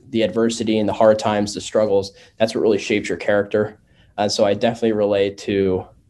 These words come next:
to what you said regarding grit. And I think that really defined how I was able to play professional baseball, because growing up, I was always good, but I played against a lot of people and with a lot of people that were just naturally more talented, whether they're taller, faster,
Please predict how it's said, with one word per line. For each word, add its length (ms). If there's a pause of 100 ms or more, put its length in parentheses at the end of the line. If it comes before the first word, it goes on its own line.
to 100
what 160
you 60
said 200
regarding 380
grit. 300
And 80
I 80
think 180
that 180
really 200
defined 420
how 220
I 60
was 180
able 240
to 40
play 220
professional 400
baseball, 580 (380)
because 240
growing 320
up, 220
I 80
was 120
always 220
good, 420 (360)
but 180
I 80
played 240
against 300
a 40
lot 200
of 80
people 280
and 80
with 160
a 40
lot 180
of 80
people 540 (320)
that 100
were 80
just 220
naturally 400
more 180
talented, 500
whether 200
they're 100
taller, 380
faster, 580